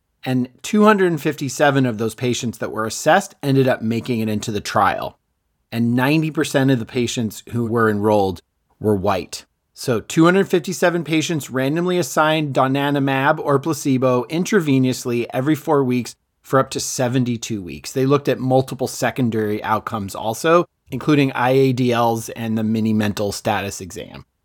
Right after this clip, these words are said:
So what were the results? The change from baseline in the I A D R S score at seventy-six weeks was minus seven with donanemab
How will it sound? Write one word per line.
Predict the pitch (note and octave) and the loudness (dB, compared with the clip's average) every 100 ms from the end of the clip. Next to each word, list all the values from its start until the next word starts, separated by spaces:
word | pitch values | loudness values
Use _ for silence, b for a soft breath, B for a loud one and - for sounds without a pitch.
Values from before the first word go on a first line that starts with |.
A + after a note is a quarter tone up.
| _ - | _ -2
So | D3 | 4
what | C#3+ D#3 | 6 6
were | D3+ | 6
the | D3 | 6
results? | C3 A2+ F2+ - - - _ _ _ _ _ _ _ _ _ _ _ | 4 0 -6 -10 -18 -18 _ _ _ _ _ _ _ _ _ _ _
The | B2+ | -4
change | - D#3+ F3+ | 0 2 2
from | - G#3+ | 2 2
baseline | E3 C#3+ - B2+ B2 C#3 - | 4 4 2 0 0 -2 -4
in | C3 A#2+ | -2 -2
the | G#2+ - _ | -4 -8 _
I | A2+ A#2 B2+ D#3+ E3 - | 0 4 4 4 0 -2
A | C3 C#3+ | 0 0
D | C3+ B2+ C3+ | 0 0 2
R | C3 C#3 | 4 4
S | - B2 - | 2 -4 -4
score | - A2+ A2 A#2+ - _ _ - | -4 0 0 0 -4 _ _ -8
at | A#2+ | -8
seventy-six | - B2+ D3 F3 G#3 G3+ C#3+ | -2 0 0 2 0 0 0
weeks | C#3 C3+ - _ _ | 0 0 -10 _ _
was | B2+ B2+ B2 | -2 0 2
minus | A#2+ B2 C#3 C#3+ C3+ - - | 2 2 2 2 0 -6 -14
seven | - - - C3+ C#3+ G3+ C#4+ D4 _ - | -12 -10 -2 0 2 4 2 0 _ 0
with | C#3+ C#3+ | 0 2
donanemab | D#3+ C3+ A#2+ A#2+ A#2 A#2 D3 | 2 2 0 0 -2 0 -2